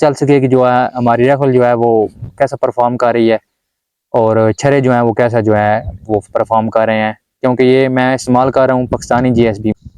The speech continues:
تو اس لیے میں چاہتا ہوں کہ ان کا رزلٹ جو ہے ابھی چیک کر لیں تاکہ شکار کی سیزن میں جو ہے ہمیں شکار کرنے میں آسانی ہو۔ تو آج جو ہے شوٹنگ اس کی بھی کریں گے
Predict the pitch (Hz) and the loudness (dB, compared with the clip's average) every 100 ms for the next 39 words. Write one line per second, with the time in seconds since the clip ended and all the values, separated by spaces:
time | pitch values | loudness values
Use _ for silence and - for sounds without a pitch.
0 | - - - 113 110 135 139 135 135 135 | -8 -8 -2 0 0 0 0 2 2 0
1 | 131 131 127 123 120 110 107 120 127 123 | 2 0 0 0 2 2 0 2 2 2
2 | 123 131 127 120 120 117 117 117 - 120 | 2 0 0 0 0 -2 -2 -4 -6 -2
3 | 123 117 110 120 117 110 107 110 107 110 | 0 -2 -6 -4 -4 -2 0 0 -2 -6
4 | - _ _ _ - 113 117 113 113 110 | -10 _ _ _ -4 0 0 0 0 0
5 | 110 104 107 104 104 95 95 - - - | 0 0 -2 -2 -2 -2 -4 -10 -14 -18
6 | - _ _ 110 101 98 98 98 - 131 | -20 _ _ -2 0 0 0 -2 0 0
7 | 147 160 151 151 156 147 - 139 160 160 | 2 4 4 4 2 0 -2 0 2 2
8 | 160 - 170 160 165 160 151 | 0 2 0 2 2 2 2